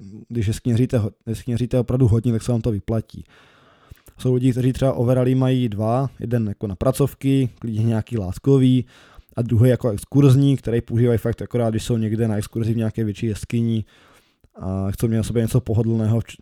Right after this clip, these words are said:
v čem se můžou jako velmi dobře pohybovat, co s-, a co je, co je odolné a co není moc rozrvané, pozašívané.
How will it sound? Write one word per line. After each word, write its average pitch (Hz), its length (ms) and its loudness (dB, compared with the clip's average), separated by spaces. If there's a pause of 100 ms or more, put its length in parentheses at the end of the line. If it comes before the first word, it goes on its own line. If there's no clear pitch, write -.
v - 40 -20
čem 104 160 -8
se 113 80 -6
můžou 110 200 0
jako 117 180 -4
velmi 113 200 0
dobře 110 220 0
pohybovat, 110 480 0
co 104 80 -8
s-, - 220 -16 (140)
a 95 320 -8
co - 160 -4
je, 107 80 -4
co 123 140 -2
je 113 60 0
odolné 113 460 0
a 110 40 0
co 117 140 -2
není 110 180 0
moc 117 220 0
rozrvané, 113 580 2
pozašívané. 95 720 -4